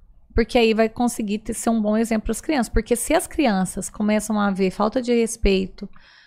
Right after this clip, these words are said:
falta de zelo um com o outro, automaticamente no inconsciente dela, ela vai atrair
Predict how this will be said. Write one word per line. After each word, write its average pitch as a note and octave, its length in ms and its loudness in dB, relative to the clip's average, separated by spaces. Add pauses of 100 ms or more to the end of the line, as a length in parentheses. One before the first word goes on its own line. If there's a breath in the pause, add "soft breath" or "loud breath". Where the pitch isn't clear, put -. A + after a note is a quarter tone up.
(100 soft breath)
falta A#3 340 4
de A#3 180 0
zelo G#3 480 6
um G3 60 0
com G3 200 -6
o F#3 80 0
outro, C#4 440 4 (600 soft breath)
automaticamente C4+ 1080 6
no A#3+ 80 0
inconsciente A#3+ 640 0
dela, B3+ 540 6
ela A#3 180 8
vai B3 200 6
atrair C4 560 6